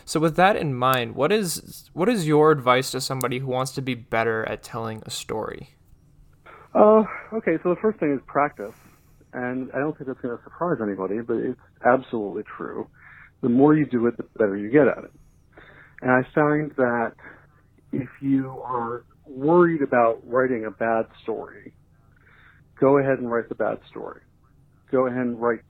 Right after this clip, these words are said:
Speaker 2: ten bad stories. At the end of the ten bad stories, at the very least, you will have learned one thing you should not do. You've learned one thing that doesn't work.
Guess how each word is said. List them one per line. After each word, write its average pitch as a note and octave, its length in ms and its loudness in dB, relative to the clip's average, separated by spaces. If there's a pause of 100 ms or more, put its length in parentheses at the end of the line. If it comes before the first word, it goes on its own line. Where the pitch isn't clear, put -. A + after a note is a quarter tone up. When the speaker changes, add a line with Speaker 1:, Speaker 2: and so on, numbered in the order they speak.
Speaker 2:
ten A#2 240 -4
bad - 220 -6 (100)
stories. - 380 -12 (1120)
At C3+ 200 4
the C3 200 0
end D#3+ 200 6
of C#3+ 80 -12
the C3 80 0
ten D3 260 0
bad A#2+ 200 4 (120)
stories, B2 380 -4 (120)
at A#2+ 120 -4
the A#2 160 -10
very C#3 380 6
least, A#2+ 300 -4 (140)
you - 180 -20
will B2 160 0
have A#2 180 -6
learned A2 420 -2 (120)
one A#2+ 380 -2
thing A2+ 320 -6 (160)
you - 80 -20 (100)
should A#2 200 -20
not A#2+ 280 0
do. - 260 -20 (1120)
You've A2+ 200 -4
learned A#2 280 0
one B2 260 2
thing A#2+ 220 0
that A2+ 100 -4
doesn't G#2+ 280 0
work. G2+ 300 -6